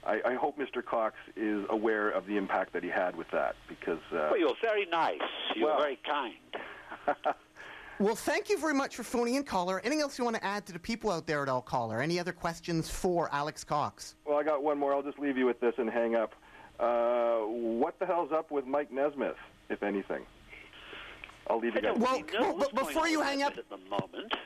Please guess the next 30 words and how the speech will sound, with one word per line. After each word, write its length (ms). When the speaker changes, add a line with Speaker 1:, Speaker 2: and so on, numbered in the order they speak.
Speaker 3:
Oh. 100
Speaker 2:
Mike 220
Nesmith 400
was 260
the 60
monkey. 560
He 100
was 160
one 160
of 60
the 80
monkeys, 440
and 120
he 140
was 160
the 80
executive 680
producer 440
of 60
Repo 440
Man. 240
Um, 960
he 60
has 200
a 100
website 540
called 180
Video 380
Rant, 320
um, 600